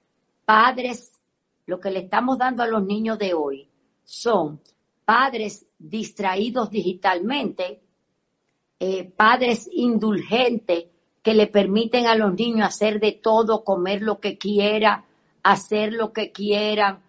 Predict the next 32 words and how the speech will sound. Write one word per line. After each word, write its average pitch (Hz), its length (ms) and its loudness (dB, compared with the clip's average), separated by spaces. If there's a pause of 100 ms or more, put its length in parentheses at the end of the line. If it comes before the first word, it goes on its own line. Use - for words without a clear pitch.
(180)
dormirse 220 760 0
a 220 80 4
la 208 160 4
hora 208 300 0
que 208 180 -8
quieran, 208 680 -4 (260)
ver 226 500 -2
televisión 233 1000 0
cuanto 208 560 0
quieran. 208 640 0 (240)
Las 214 260 4
niñeras 226 680 -2
son 233 240 -4
los 214 200 -8
iPad 214 540 0 (1200)
y 208 100 -6
pueden 226 420 -4
tener 220 340 0
iPad 214 440 2
todo 208 240 -2
el 202 160 -4
día. 220 360 -2
A 196 100 0
veces 247 420 -2
yo 240 400 0 (460)
veo 220 600 0
y 202 160 -4 (100)
lo 202 160 0
que 190 140 -4
quiero 214 260 0
es 214 100 -2
llorar. 165 520 2